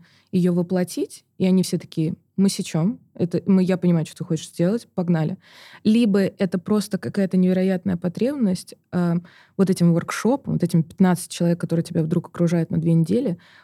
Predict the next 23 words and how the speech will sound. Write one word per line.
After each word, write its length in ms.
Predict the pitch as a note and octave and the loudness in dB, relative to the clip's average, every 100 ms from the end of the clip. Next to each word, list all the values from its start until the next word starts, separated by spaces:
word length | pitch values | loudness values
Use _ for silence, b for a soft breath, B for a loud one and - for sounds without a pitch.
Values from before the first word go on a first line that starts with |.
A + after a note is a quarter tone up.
| _ | _
просто 380 | G3 F#3+ - F#3 | 2 2 0 -2
из 80 | - | 0
себя 280 | F#3 F#3 E3+ | 0 2 0
что-то 320 | - F#3 E3+ | 0 -2 0
такое 360 | F3 E3 F3 E3 | -2 0 2 2
вынуть, 600 | D#3 C#4+ F4 F#3 - - _ _ _ _ | 0 0 0 -2 -4 -16 _ _ _ _
и 60 | G3+ | -2
каждый 360 | - G3 F3 F3 | 2 2 2 2
раз 260 | G#3 C4+ | 2 0
это 160 | F#3 F3+ | -2 0
открытие. 580 | F3 - F#3+ D#3+ - - - | 0 0 2 0 -2 -16 -2
То 60 | F3+ | -2
есть, 120 | E3+ | 2
на 60 | F3 | 0
самом 220 | F#3+ F#3+ | 2 2
деле, 300 | B3+ E4 G#3+ - _ - | 2 0 -2 -4 _ -10
тьютер 320 | - B3+ G3+ | -6 0 0
становится 380 | - G3+ G3 - | 2 2 0 0
тем 160 | G3+ F#3 | 0 0
человеком, 480 | - G3+ - G3+ | 0 -2 0 0
который 340 | F3+ F3 F#3 F3 | 0 -2 -2 -2
просто 560 | - G#3+ A#3 - G3+ b b b b b b b b b b b _ | -2 -4 -2 -2 -2 b b b b b b b b b b b _
наружу 720 | G3+ G#3 G#3+ A#3 G3+ F3+ E3 | 6 6 6 4 4 4 2